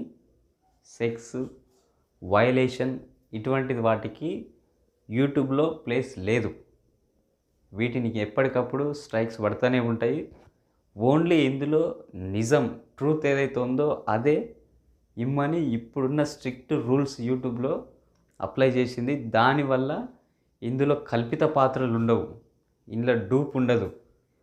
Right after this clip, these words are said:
only రియాలిటీ ఉంటుంది. ఆ రియాలిటీ అనేది కొంచెం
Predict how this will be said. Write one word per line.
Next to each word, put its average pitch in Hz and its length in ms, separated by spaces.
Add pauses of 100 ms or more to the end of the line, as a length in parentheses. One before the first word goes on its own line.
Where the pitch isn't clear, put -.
(300)
only 156 460 (840)
రియాలిటీ 151 500
ఉంటుంది. 113 280 (200)
ఆ 98 80 (180)
రియాలిటీ 147 480
అనేది 135 240 (200)
కొంచెం 127 300